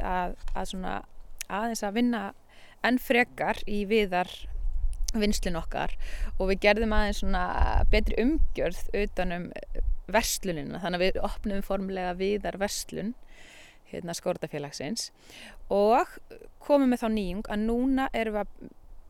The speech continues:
bjóða upp á inniþurran borð við. Og við erum þetta bara smám saman að byggja upp lagerinn, þetta er bara allt á litlum skala sjálfsögðu, en smám saman erum við að byggja upp lagerinn og ég, því ég er líka hönnuður, að þá þekki ég það mjög vel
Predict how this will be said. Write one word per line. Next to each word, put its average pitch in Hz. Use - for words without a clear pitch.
bjóða 220
upp -
á -
inniþurran 226
borð 277
við. -
Og 208
við 196
erum 196
þetta -
bara -
smám 196
saman 196
að -
byggja 202
upp 196
lagerinn, 190
þetta 196
er -
bara 196
allt 208
á 196
litlum 208
skala 208
sjálfsögðu, 190
en 214
smám 240
saman 240
erum 226
við -
að -
byggja 214
upp 208
lagerinn 175
og 185
ég, 226
því 208
ég 220
er 220
líka 196
hönnuður, 202
að 214
þá 220
þekki 269
ég 269
það 233
mjög 247
vel 233